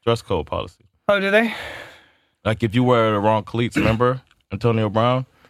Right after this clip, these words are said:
Speaker 2: Oh, right.
Speaker 1: With the cleats or with his helmet?
Speaker 2: With his helmet.
Speaker 1: And then who was that with the cleats that, uh, took a fine every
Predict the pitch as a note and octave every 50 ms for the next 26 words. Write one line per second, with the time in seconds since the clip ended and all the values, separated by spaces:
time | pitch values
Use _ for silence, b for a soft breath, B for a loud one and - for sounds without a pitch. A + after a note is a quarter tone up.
0 | - F3+ E3+ E3+ E3 E3 D#3+ E3 E3 D#3+ D#3 D#3 G#2+ G#2+ - G2+ F2+ - - A2+
1 | A#2 B2+ C3 - - - G2+ G2+ G#2 A2+ A2 A#2+ A2+ G#2+ B2 B2+ B2 B2 C3 C#3
2 | - F3+ F#3 F3 D#3 A#2+ F#3 G#3+ A#3 A3+ F#3+ D#3+ D3+ A2 A2+ A2+ A2 A2 G#2+ G#2
3 | G#2+ B2+ C3 C3 B2 A2 A#2 G#2 F#2 G2 G#2 A2 G2+ - - B2+ A#2 - - -
4 | - G2+ F2+ F2 F2 F2+ F2 F2 F2 F2 E2+ E2+ - - - A2+ - G2+ F#2 -
5 | G#2+ G#2+ G#2+ G2+ G2 F#2+ F#2 F2 F2 F#2 F2+ F2+ F2 F2